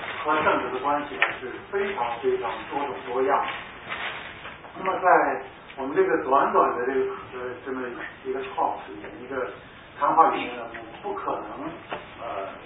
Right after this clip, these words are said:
相当完备的或者乃至，呃，用概括的方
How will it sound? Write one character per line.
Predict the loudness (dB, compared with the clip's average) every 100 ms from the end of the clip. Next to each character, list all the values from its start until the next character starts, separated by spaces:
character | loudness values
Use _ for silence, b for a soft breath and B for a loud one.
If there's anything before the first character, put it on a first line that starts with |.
| -14 -2
相 | 0 6
当 | 10 12 10 6 -4 -12 -10 0
完 | 2 2 2
备 | 2 0
的 | -4 -8 -8
或 |
者 | -8 -8 -10
乃 | -12 -12 -8
至， | -2 0 0 -6 -12 -14 -14 -10
呃， |
用 | -8 -4 2
概 | 2 2
括 | -2
的 | 0
方 | 0